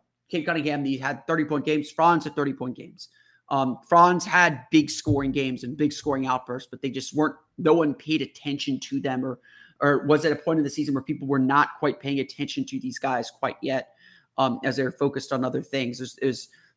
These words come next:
it's a weird narrative thing, and that's how a lot of these awards work, unfortunately. I mean, remember when Terrence Ross got robbed of being a finalist for Sixth Man of the Year in twenty nineteen, and we were like,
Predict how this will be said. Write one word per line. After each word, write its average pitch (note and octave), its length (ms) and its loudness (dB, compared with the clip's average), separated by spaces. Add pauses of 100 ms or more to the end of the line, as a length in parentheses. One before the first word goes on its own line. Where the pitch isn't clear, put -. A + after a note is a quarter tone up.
(160)
it's F3 160 4
a F3 40 8
weird F3+ 360 8
narrative D3+ 420 10
thing, C#3+ 280 4
and B2 140 0
that's E3 200 2
how F3 80 6
a - 20 6
lot C#3+ 220 6
of C#3 60 0
these C3+ 120 -2
awards C3 320 -6
work, C3 220 -4
unfortunately. B2+ 520 -4
I B2 40 -4
mean, C3 160 0
remember D3+ 320 4
when C#3 120 0
Terrence C#3 320 -4
Ross C#3 300 4
got - 180 0
robbed C3+ 380 6 (500)
of D3+ 200 2
being F3+ 380 -2
a C#3+ 100 2
finalist E3+ 500 2
for D3+ 80 -4
Sixth - 260 -8
Man D#3+ 140 0
of C#3+ 80 -2
the D3 60 -2
Year D3+ 100 0
in C#3 80 -2
twenty D3+ 240 -4
nineteen, C#3+ 480 -6
and C#3 140 -4
we C#3+ 80 0
were C#3+ 120 0
like, C#3 220 -2